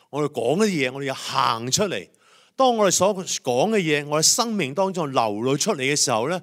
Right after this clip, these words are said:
我哋嘅人生就好似呢粒咁樣嘅星咁樣。人哋見到呢粒星好特別啊，啊，於是人就走嚟搵你，跟住問，想了解多啲你嘅嘢。你話：「哦，我返教會㗎。」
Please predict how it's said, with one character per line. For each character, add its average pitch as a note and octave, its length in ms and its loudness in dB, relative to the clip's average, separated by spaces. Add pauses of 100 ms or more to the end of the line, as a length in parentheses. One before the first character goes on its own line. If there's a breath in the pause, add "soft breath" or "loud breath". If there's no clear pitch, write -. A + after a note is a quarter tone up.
(380 loud breath)
我 D3+ 160 0
哋 D#3 60 -2
嘅 C#3+ 280 -4
人 G#2 300 -4
生 F#3+ 260 2 (280 soft breath)
就 C3 160 -4
好 D#3 40 -6
似 E3+ 200 -4
呢 D#3 160 -8
粒 E3 40 -2
咁 A#2 280 -8
樣 B2 200 -6
嘅 A2 60 -8
星 D3 560 -2
咁 F2+ 60 -12 (120)
樣。 E2 140 -16 (540 soft breath)
人 D3+ 180 -4
哋 E3+ 80 0
見 F#3 140 -6
到 A3 80 2
呢 A#3+ 60 0
粒 B3 220 0
星 B3 320 0
好 C#3+ 280 -2
特 F3 200 -6 (120)
別 A#2+ 280 -8
啊， G#2+ 280 -10 (540)
啊， E2+ 180 -20 (420 soft breath)
於 A3 80 -6
是 C#3+ 140 -2
人 A2 160 -10
就 A2+ 80 -8
走 - 140 -12 (140)
嚟 F#2 300 -6 (220)
搵 F#2 120 -16
你， F#2 380 -14 (380 soft breath)
跟 A3+ 120 -4
住 F#3 80 -2
問， A#2 320 -8
想 C3+ 280 -4
了 E3 160 -2
解 C3 140 -4
多 E3 220 -2
啲 E3 120 -4
你 A2+ 60 -4
嘅 G2 340 -8
嘢。 F2 40 -18 (320 soft breath)
你 G3 120 -2
話： G3 140 2
「哦， A#3 140 6
我 F#3+ 120 -2
返 B3+ 240 -2
教 F#3 240 0
會 D#3+ 180 -2
㗎。」 D#3 320 -2